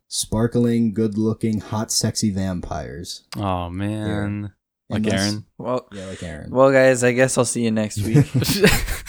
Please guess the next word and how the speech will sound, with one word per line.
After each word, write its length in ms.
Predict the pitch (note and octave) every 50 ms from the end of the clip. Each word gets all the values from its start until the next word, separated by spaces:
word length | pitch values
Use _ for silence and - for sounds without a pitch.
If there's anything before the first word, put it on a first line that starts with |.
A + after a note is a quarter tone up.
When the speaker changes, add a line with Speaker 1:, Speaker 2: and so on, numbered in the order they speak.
| - - - - _ _ - - _ _ _ - - - - - - - - - _ _ _ - - - - - - - - - - - _ _ _ _ _ _ _ _ -
Speaker 1:
So 480 | - - B2+ A#2+ A#2+ A#2 A2+ G#2 -